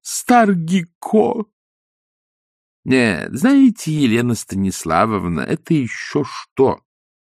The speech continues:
У них четыре мотора всеобщей электрической компании остались. Ну, эти кое-как пойдут, хотя кузова такой хлам.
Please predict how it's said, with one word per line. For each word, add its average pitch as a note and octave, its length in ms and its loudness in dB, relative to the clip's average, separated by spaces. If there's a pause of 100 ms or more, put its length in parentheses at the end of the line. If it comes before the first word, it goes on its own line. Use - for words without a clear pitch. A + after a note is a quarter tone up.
(240)
У E3 140 4
них G#3 220 6
четыре A3 440 4
мотора G3+ 480 4
всеобщей - 920 2
электрической F#3+ 840 0
компании G3+ 880 0
остались. - 1040 -12 (280)
Ну, A#3+ 180 2
эти D#3 260 0
кое-как G#2 520 0
пойдут, A#3+ 400 0
хотя G2+ 380 -2
кузова G#2 640 0
такой - 1040 2
хлам. A#2+ 840 0